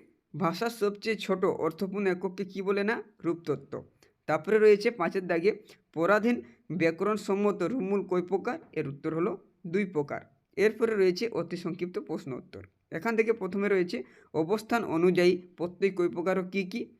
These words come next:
না, দুই প্রকার, কৃৎ প্রত্যয়, তদ্ধিত প্রত্যয়। তারপরে রয়েছে দুটি পরাধীন রূপমূলের উদাহরণ দাও। এর উত্তর হলো পরাধীন রূপমূল স্বাধীন রূপমূলের সঙ্গে যুক্ত থাকে, এর একক ব্যবহার নেই, যেমন মানুষকে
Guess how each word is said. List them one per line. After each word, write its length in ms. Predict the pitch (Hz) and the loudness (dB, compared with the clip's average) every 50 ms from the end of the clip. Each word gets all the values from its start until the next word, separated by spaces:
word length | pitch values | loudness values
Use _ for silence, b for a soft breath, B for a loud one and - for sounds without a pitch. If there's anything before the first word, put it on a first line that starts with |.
| _ _ - | _ _ -8
না, 280 | 147 147 170 208 - - - | -4 -2 -2 -2 -2 -6 -10
দুই 200 | - 160 160 165 | -4 2 4 4
প্রকার, 360 | 160 - 147 143 139 123 117 - - _ _ _ _ _ _ - | 4 4 0 -4 -4 -4 -6 -6 -10 _ _ _ _ _ _ -6
কৃৎ 280 | - 151 170 165 - - | -2 -2 -2 -2 -4 -6
প্রত্যয়, 400 | 170 185 180 - - 370 392 381 - - _ _ _ _ | -6 -6 -4 -2 2 2 2 2 2 -6 _ _ _ _
তদ্ধিত 380 | - 143 147 147 - 143 143 - | -2 -2 0 0 0 -2 -2 -2
প্রত্যয়। 440 | - 139 135 - - - 127 120 - - _ _ _ _ _ _ _ _ | -6 -8 -8 -8 -10 -10 -10 -10 -10 -12 _ _ _ _ _ _ _ _
তারপরে 320 | - 151 165 - 208 220 214 | -4 -4 -2 2 4 4 6
রয়েছে 420 | 208 196 190 185 185 247 - - B B B B B - | 8 6 6 4 2 -4 -4 -6 B B B B B -8
দুটি 320 | 151 147 165 196 196 226 214 | -4 2 2 2 2 0 -6
পরাধীন 460 | - - 180 180 185 185 202 220 190 | -2 0 2 2 4 4 2 0 2
রূপমূলের 440 | 170 175 165 170 170 175 180 180 - - - - | 0 0 0 0 0 2 2 2 0 -2 -8 -8
উদাহরণ 460 | 160 156 156 165 160 208 156 147 143 | -6 0 0 0 2 2 0 0 0
দাও। 180 | 135 127 117 - - - _ _ _ _ | -2 -4 -4 -6 -12 -20 _ _ _ _
এর 180 | - 151 143 147 | -4 -4 -4 -4
উত্তর 260 | 143 143 - 170 175 | -4 -6 -4 -2 -2
হলো 300 | 202 156 156 185 - B B B B B B B - | 0 2 0 0 0 B B B B B B B -2
পরাধীন 400 | 156 185 208 208 202 220 226 185 175 | 2 2 2 4 4 2 2 2 4
রূপমূল 380 | 165 170 170 180 180 170 160 | 2 2 2 2 2 2 0
স্বাধীন 360 | 156 - - 170 170 190 202 180 | 0 -2 -4 -4 0 0 2 2
রূপমূলের 380 | 185 185 185 185 190 196 196 | 2 2 2 2 2 2 0
সঙ্গে 320 | 180 185 - 180 180 180 165 | 0 -2 -2 0 0 0 0
যুক্ত 300 | 151 156 156 - - 175 | 0 -4 -4 -4 -6 -2
থাকে, 440 | 170 175 170 180 196 208 202 - - _ b b b b b b b b b b | -2 -2 -2 0 0 0 0 -2 -10 _ b b b b b b b b b b
এর 260 | - - 180 196 226 - - - _ - | 2 4 4 4 4 0 -8 -16 _ -4
একক 320 | - 151 151 - 190 196 175 | -2 -2 0 2 2 2 2
ব্যবহার 500 | 156 147 175 165 165 185 180 180 180 175 | 4 2 2 4 4 4 6 6 6 6
নেই, 320 | 175 170 180 196 - - - | 6 4 4 4 2 -2 -6
যেমন 320 | 156 147 160 170 175 175 | -8 -4 0 2 2 2
মানুষকে 840 | 165 156 147 151 165 175 180 180 - - - 202 208 185 - - - | 2 2 0 2 2 2 0 -2 -6 -6 2 2 2 2 2 -4 -12